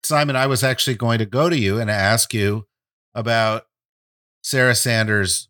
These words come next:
remarks, which I thought were creepy. I mean, I was watching it and I thought it was like some episode of Black Mirror.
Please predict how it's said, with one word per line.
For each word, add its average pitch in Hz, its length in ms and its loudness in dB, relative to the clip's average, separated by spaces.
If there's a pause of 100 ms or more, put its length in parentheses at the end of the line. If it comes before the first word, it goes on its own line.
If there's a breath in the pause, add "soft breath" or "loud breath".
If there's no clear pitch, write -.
remarks, 98 800 0 (480)
which 120 180 -4
I 127 80 4
thought 135 340 -2
were 107 400 0 (1080)
creepy. 127 800 -2 (800)
I 131 60 -8
mean, 123 160 2
I 135 180 2
was 120 280 -2
watching 107 520 0
it 98 200 -2
and 113 80 -2
I 101 60 2
thought 110 220 0
it 110 40 0
was 104 200 -4
like 98 320 0 (200)
some 107 560 0
episode 104 460 0
of 82 160 -4
Black 90 420 -4
Mirror. 92 640 -2